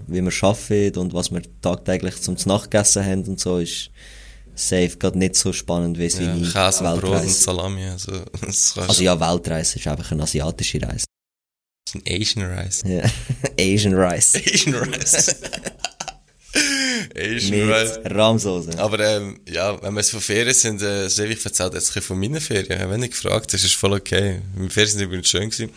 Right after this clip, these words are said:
Speaker 2: <laughs> Für all
Speaker 1: Ist
Speaker 2: dem,
Speaker 1: okay.
Speaker 2: der Michi hat recht gehabt, ich bin, ähm, in Marokko gewesen, letzte Woche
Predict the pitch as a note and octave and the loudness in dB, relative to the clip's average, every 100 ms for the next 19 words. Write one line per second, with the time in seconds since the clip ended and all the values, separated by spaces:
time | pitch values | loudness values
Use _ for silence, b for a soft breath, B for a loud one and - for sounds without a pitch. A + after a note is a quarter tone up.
0 | B B B B B B - - - - | B B B B B B -2 0 -2 -8
1 | - - C#3+ D3+ - B B B B - | -8 0 2 2 -4 B B B B 4
2 | A2+ G#2+ G2+ A2+ A#2 A#2 A2 G2+ F2 F2 | 4 6 6 6 6 6 6 6 4 4
3 | G#2+ A2 - G#2 G#2 A2+ A#2 A2+ - G#2 | 4 2 2 4 2 2 2 0 2 2
4 | G#2 F#2 E2+ - - F#2 A#2+ - - - | 2 0 -4 -6 -2 0 0 -4 -10 -12
5 | _ - - - - C3+ E3 - C#3 C#3 | _ -20 -14 -2 2 2 0 -2 -2 0
6 | - B2+ C#3 D#3 E3+ | 0 -2 -4 -4 -4